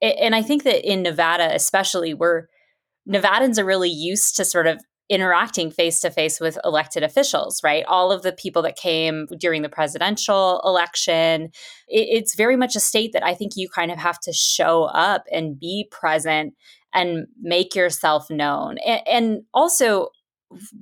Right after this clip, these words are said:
just talking with voters, it's always interesting because you chat with them before an event and then you talk with them after, and they'll feel very differently about candidates, or, or they'll say, "Wow, I didn't realize that that person was so much more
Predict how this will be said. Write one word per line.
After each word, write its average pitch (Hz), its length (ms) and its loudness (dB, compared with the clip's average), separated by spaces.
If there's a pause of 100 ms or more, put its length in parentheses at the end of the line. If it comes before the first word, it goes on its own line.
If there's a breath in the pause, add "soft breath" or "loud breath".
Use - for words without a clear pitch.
(120)
just 254 260 2
talking 226 540 -2
with 165 160 -6
voters, 156 500 2
it's 196 180 -2
always 226 280 2
interesting 208 560 -2
because 160 380 -2 (340 loud breath)
you 175 60 -16
chat 240 260 2
with 254 100 2
them 214 160 2
before 196 380 2
an 180 80 0
event - 380 -6 (120)
and 180 140 -2
then 185 100 -2
you 185 100 -2
talk 190 280 0
with 190 140 -4
them 160 180 -2
after, - 560 -2 (500 loud breath)
and 214 460 4
they'll 226 380 4 (600)
feel 254 240 6
very 220 300 4
differently 214 580 0
about 151 280 0
candidates, - 600 -4
or, 196 100 6
or 214 200 4
they'll 214 140 4
say, 208 180 2
"Wow, 208 240 6
I 185 100 6
didn't 196 200 -2
realize 185 280 2
that 185 100 -6
that 165 140 0
person 180 380 0
was 165 200 0
so 175 200 2
much 165 300 -2
more 160 460 2